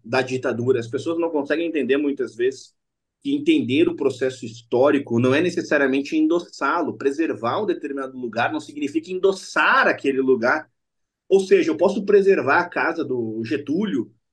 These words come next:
como está preservada lá em São Borja, eu posso preservar a casa do Costa e Silva, como está lá em Taquari. Eu posso preservar esses lugares sem precisar necessariamente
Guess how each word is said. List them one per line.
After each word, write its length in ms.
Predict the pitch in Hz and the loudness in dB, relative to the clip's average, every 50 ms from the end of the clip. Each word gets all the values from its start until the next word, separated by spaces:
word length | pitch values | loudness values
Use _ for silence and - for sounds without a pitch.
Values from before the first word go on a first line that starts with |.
| _ _ | _ _
como 220 | _ - 156 151 147 | _ 0 0 0 0
está 200 | 131 - 143 139 | 0 0 -2 -2
preservada 540 | 151 147 135 139 120 110 113 120 143 143 127 | -2 -2 -2 -2 -2 0 0 0 0 0 -2
lá 100 | 120 127 | -2 -4
em 40 | 123 | -6
São 220 | 123 - 135 113 | -8 -10 -10 -8
Borja, 400 | 101 98 101 117 135 147 135 127 | -6 -6 -4 -2 -2 -2 -2 -2
eu 40 | 113 | -2
posso 240 | 117 139 135 - - | -2 -4 -4 -4 -4
preservar 560 | - 151 151 139 143 139 123 107 101 117 135 | 0 0 0 2 2 2 2 2 0 0 0
a 80 | 147 147 | 0 -2
casa 240 | - 123 123 131 127 | -4 -4 -4 -4 -4
do 140 | 135 127 - | -6 -10 -6
Costa 280 | - 131 120 - - | -6 -8 -8 -8 -12
e 40 | 113 | -14
Silva, 560 | 107 - - - 233 294 165 320 - - 104 - - - - - _ _ _ _ | -14 -14 -12 -6 2 4 4 4 4 2 -4 -8 -10 -20 -20 -20 _ _ _ _
como 240 | _ - 156 147 143 | _ 2 4 4 4
está 360 | - - - - 139 131 143 | 0 -2 -2 -2 0 2 2
lá 240 | 147 127 131 143 143 | 2 2 2 0 0
em 240 | 135 123 117 113 - | 0 -2 -4 -4 -6
Taquari. 600 | - 117 - - 110 101 117 156 208 208 - - _ _ _ _ _ _ _ | -10 -12 -8 -8 -6 -4 -2 -2 -2 -4 -4 -12 _ _ _ _ _ _ _
Eu 200 | - 180 - - | 4 4 4 4
posso 420 | - 170 208 262 247 - - 196 | 0 2 2 4 2 0 -4 -6
preservar 500 | - 165 160 160 160 160 151 139 151 160 | -2 0 0 2 2 2 2 2 0 0
esses 180 | 165 - 175 156 | 0 -2 -4 -4
lugares 280 | 147 127 139 147 180 | -2 0 0 0 0
sem 140 | 190 202 190 | 0 -2 -2
precisar 460 | 190 - 185 - 180 156 127 143 147 | -2 -4 -8 -8 -8 -4 -2 -2 -2
necessariamente 1000 | 175 175 165 170 170 160 - 180 160 151 139 127 135 151 170 175 - 202 196 - | 0 -2 -2 -4 -6 -4 -2 -2 0 0 0 0 0 0 -2 -2 -6 -10 -10 -12